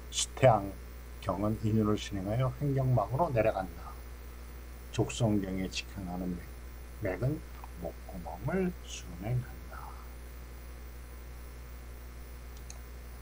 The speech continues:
수거름의 경변은 상행하여 목구멍을 순행하고 족상의 경변은 상해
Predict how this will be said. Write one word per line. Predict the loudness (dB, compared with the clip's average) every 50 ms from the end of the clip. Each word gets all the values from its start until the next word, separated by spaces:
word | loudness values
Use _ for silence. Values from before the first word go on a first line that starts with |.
| -10 -10 -10 -10 -10 -10 -10 -10 -10 -10 -10 -10 -10 -10 -10 -10 -10 -10 -10 -10 -10 -8 -6 -6 -6 -6 -6 -8 -4
수거름의 | 2 4 8 12 12 12 12 12 12 12 12 12 12
경변은 | 12 12 12 12 12 12 12 12 12 12 10
상행하여 | 10 8 8 10 12 12 12 12 12 12 12
목구멍을 | 12 10 6 6 6 6 8 8 8 8
순행하고 | 6 4 4 6 6 6 6 6 4 4 4
족상의 | 4 0 -2 4 6 8 8 8 6
경변은 | 4 2 0 0 2 2 0 0 0
상해 | -2 -2 -2 -2 -2 -2